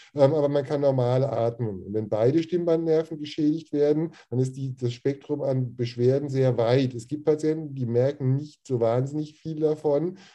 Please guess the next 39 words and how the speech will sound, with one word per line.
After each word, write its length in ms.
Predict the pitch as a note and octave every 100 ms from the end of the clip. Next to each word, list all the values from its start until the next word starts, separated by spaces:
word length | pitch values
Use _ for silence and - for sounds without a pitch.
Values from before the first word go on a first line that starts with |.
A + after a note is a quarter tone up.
| -
und 100 | C3
es 100 | C3
gibt 180 | D#3
Patienten, 420 | D3+ C3+ C#3 D3 D#3
die 120 | C3+
können 240 | C#3+ C#3+
nach 140 | C#3+ C#3+
der 160 | D3
Operation 440 | C#3 C#3 C#3 C#3 C#3
dann 140 | C#3
gar 180 | B2+ C3+
nicht 140 | D#3+
mehr 180 | D#3+ B2+
atmen. 480 | A#2+ A#2 G#2 F#2 - _ _
Das 120 | - G#2+
heißt 240 | B2 C3+
aber 260 | B2+ A#2 A2
auch, 360 | B2+ D#3+ - - - -
ähm, 320 | C#3 C3+ C#3 C3+
dass 260 | C3+ C#3+ C3
man 160 | C#3 C3+
sozusagen 720 | C#3+ C#3+ C#3 C3 C3 C3+ C#3
natürlich 380 | C3+ B2+ C3+ C3+
diesen 240 | C3+ C3+
Zustand 400 | C3 - - -
auf 140 | - B2+
jeden 160 | -
Fall 200 | - D3+
vermeiden 440 | C#3+ B2+ B2 C#3+ D#3
muss, 160 | C3
weil 120 | B2
die, 220 | A#2+ B2 A#2+
die 160 | - B2
Beschwerden, 520 | A#2+ A#2 A#2+ B2+ D3
also 180 | C3 -
Atemnot, 580 | A2+ B2 C3+ D3+ C#3+ D3
sind 200 | C#3 C3
so 260 | B2+ C3+
häufig, 580 | A2 B2+ C3+ D3+ D#3+ -